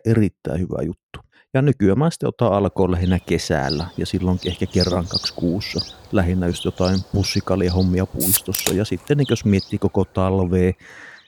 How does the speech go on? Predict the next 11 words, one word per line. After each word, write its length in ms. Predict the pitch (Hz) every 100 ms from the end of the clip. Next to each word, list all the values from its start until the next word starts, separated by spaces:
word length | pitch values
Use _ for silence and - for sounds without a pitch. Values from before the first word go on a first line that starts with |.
| -
niin 180 | 101 95
siinä 380 | - 98 92 92
niitten 380 | 101 - 90
kuukausien 600 | 87 92 - 90 - 92
aikana 300 | 87 87 92
mä 160 | 85 87
kippaan 460 | 87 - - 87 -
ehkä 260 | - 92 -
kerran 360 | 95 87 85 -
tai 120 | 80 -
kahdesti, 600 | - 82 82 82 - -